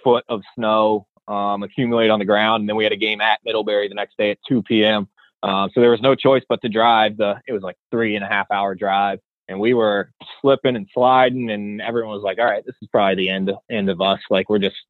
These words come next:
somehow gonna slide off this road and, uh, be done." But, uh, somehow we got there. It probably took us five and a half hours rather than three or three and a half. But, uh, got there at probably two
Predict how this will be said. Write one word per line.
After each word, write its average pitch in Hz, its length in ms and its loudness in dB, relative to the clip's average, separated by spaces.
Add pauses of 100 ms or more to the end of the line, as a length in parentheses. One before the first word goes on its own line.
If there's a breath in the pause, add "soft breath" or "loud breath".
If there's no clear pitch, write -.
(160)
somehow 143 380 2
gonna 113 280 0 (400)
slide 143 260 4
off 135 220 2
this 135 160 -4
road 127 460 2
and, 117 280 -12 (380)
uh, 107 400 -6
be 120 160 -2
done." 117 360 2
But, 117 320 2
uh, 110 360 -4
somehow 165 300 2
we 143 60 2
got 135 220 0
there. 127 220 0
It - 80 -12
probably 131 180 0
took 127 160 -6
us 110 140 -10
five 110 240 -2
and 107 100 -12
a 104 40 -14
half 110 200 -6
hours 110 320 0
rather 110 320 -4
than 104 240 -10
three 110 240 -2
or 107 80 -2
three 110 200 0
and 107 80 -4
a 101 40 -4
half. 104 340 -2
But, 101 260 -2 (280)
uh, 95 200 -4
got 139 280 0
there 131 180 2
at - 100 -8
probably 120 380 2
two 123 360 2